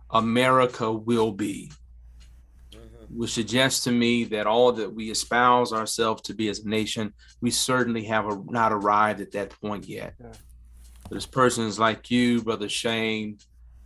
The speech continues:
Speaker 1: Reverend Sharon, so many friends as a part of Red Letters Christians and Beyond, who are holding this nation to account and helping us to be much better than we have been. And so,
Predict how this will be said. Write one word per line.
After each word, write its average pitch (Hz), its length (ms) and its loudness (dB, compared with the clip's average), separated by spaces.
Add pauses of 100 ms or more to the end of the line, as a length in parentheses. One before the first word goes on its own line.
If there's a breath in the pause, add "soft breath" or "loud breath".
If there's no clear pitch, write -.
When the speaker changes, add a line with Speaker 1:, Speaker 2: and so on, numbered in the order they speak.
Speaker 1:
Reverend 104 320 -2
Sharon, 110 760 -2
so 113 200 -4
many 110 220 -4
friends 110 480 -4
as 98 180 -12
a - 140 -20
part 107 380 4 (600 soft breath)
of 101 260 -6
Red 113 180 2
Letters 107 340 -2
Christians 110 520 -2
and 101 120 -4
Beyond, 104 580 2 (360)
who 135 380 0
are 113 400 6
holding 139 640 0
this 117 200 -4
nation 117 480 -2
to 104 200 -6
account - 380 -10 (960)
and 110 120 -4
helping 117 540 2
us 104 280 -6
to 98 100 -6
be 101 480 -6
much 110 340 -6
better 110 320 4
than 101 260 -8
we 104 120 -6
have 101 320 -6 (100)
been. - 240 -12 (300)
And - 100 -14
so, 110 480 -2